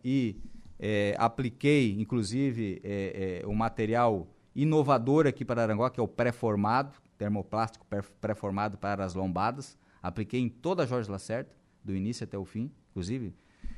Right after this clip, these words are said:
é, não só na Jorge Lacerda, a gente fez praticamente toda a área central e diversos bairros do município, com material, é, é, é, termoplástico pré-formado. Então, é um material que, que, que tem uma durabilidade aí de, de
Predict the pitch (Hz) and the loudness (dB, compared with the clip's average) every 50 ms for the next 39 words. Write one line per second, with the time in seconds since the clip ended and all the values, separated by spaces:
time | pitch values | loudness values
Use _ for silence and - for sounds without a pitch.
0 | - - - - - 67 67 - - 82 92 117 127 123 - 135 139 135 123 131 | -10 -14 -12 -10 -10 -8 -8 -6 -4 -2 0 2 2 2 2 2 4 4 4 4
1 | 135 127 127 117 - 147 156 143 104 87 95 92 - - - 110 - - 113 113 | 4 4 4 4 4 2 2 4 2 0 0 -2 -4 -4 -4 -4 -2 -2 -4 -4
2 | - - 107 101 110 123 123 - 110 - - 120 127 131 127 117 117 120 110 - | -2 -2 -2 0 0 0 -2 -4 -10 -8 -4 -4 -2 2 2 2 2 2 0 -2
3 | - 113 104 - - 110 120 135 143 135 123 107 110 123 135 139 - 139 123 113 | -4 -4 -4 -2 0 0 0 0 0 -2 -2 2 4 4 4 4 2 -2 -2 2
4 | 113 117 120 123 120 120 120 131 123 127 127 131 123 - 120 110 85 - - - | 4 4 6 6 4 2 0 0 0 2 2 0 0 -2 -2 -4 -4 -6 -10 -20
5 | _ _ _ _ _ - - 95 101 101 98 - 104 101 101 104 107 113 113 107 | _ _ _ _ _ -8 -4 -2 -2 -2 -2 -2 -2 2 4 6 6 6 6 4
6 | 92 87 - - _ _ _ _ - 92 92 95 95 92 - 95 92 92 92 92 | 2 -2 -6 -14 _ _ _ _ -6 -2 0 0 0 0 0 -2 -2 -2 -2 -4
7 | - 90 92 90 90 87 - - 107 113 120 117 104 101 - 107 110 117 127 123 | -4 -4 -6 -6 -6 -6 -2 0 2 4 4 2 2 0 0 2 2 2 2 0
8 | - - 135 117 - 123 131 127 - - 139 135 131 127 113 101 85 69 - - | -2 -6 -8 -4 -2 0 -2 0 0 0 0 2 4 4 4 4 2 0 -6 -16
9 | _ _ _ _ _ _ _ _ _ _ _ _ _ - 80 82 - - 107 110 | _ _ _ _ _ _ _ _ _ _ _ _ _ -12 -10 -10 -6 -4 -2 0
10 | 120 123 123 113 104 113 123 131 123 117 113 117 113 104 - 107 110 110 107 - | 0 0 0 4 6 8 8 8 6 6 4 2 2 2 2 2 2 0 0 0
11 | 104 92 82 73 - - - - - - - - - - - - - - - - | -4 -4 -4 -4 -6 -6 -6 -6 -6 -8 -10 -12 -14 -16 -16 -18 -18 -20 -20 -20
12 | _ - _ _ - 120 123 127 117 110 104 98 107 107 104 101 95 101 101 98 | _ -20 _ _ 2 2 4 4 4 2 2 2 2 2 2 0 0 0 -2 -2
13 | 90 90 104 107 101 92 98 104 104 92 90 90 82 78 80 82 78 73 | 0 0 0 0 0 0 0 -2 -2 -2 -4 -6 -6 -6 -6 -8 -8 -8